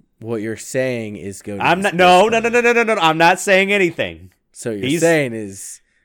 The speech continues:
Speaker 1: we sh-, we should go to BlizzCon.
Speaker 2: I
Speaker 1: I'm
Speaker 2: might
Speaker 1: not, now, here's the thing. I'm not that big of a Blizzard fan.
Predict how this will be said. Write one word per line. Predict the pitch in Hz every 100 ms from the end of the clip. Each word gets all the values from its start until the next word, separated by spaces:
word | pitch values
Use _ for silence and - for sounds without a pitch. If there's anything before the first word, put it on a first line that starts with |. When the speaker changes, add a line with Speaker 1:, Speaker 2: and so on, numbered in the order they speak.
| _ -
Speaker 1:
we | 123
sh-, | 117 _ 117 _ 117 _ -
we | 123
should | 110 98
go | 110
to | 95
BlizzCon. | 101 110 - 92 71 _ _ _
Speaker 2:
I | 156 208
Speaker 1:
I'm | 226
Speaker 2:
might | 220 233 302
Speaker 1:
not, | 427 - 160 - - _
now, | 202 208
here's | 202 240
the | 233
thing. | 226 185
I'm | 185 220
not | 233 214 208
that | 180 139
big | 156 143
of | 127 131 117
a | 120
Blizzard | 110 117 117 120 104
fan. | - 107 117 156